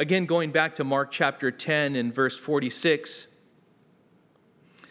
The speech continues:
says, "And they came to Jericho, and as he was leaving Jericho with his disciples and a great crowd,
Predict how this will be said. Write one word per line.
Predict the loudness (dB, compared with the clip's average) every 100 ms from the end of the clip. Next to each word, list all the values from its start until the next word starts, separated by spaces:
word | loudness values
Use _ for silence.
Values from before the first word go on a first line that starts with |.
| -20 -20 -4
says, | 0 2
"And | 2
they | 4
came | 4 6
to | 4 2
Jericho, | 6 6 6 4 2
and | 2 2
as | 4 2 0
he | -2 0
was | 0 0
leaving | -2 0 0 0 0
Jericho | 2 4 4 2 2
with | 2
his | -2 -2
disciples | -4 0 0 0 0 -2 0
and | -2 -2
a |
great | 0 2 2
crowd, | 2 2 2 -2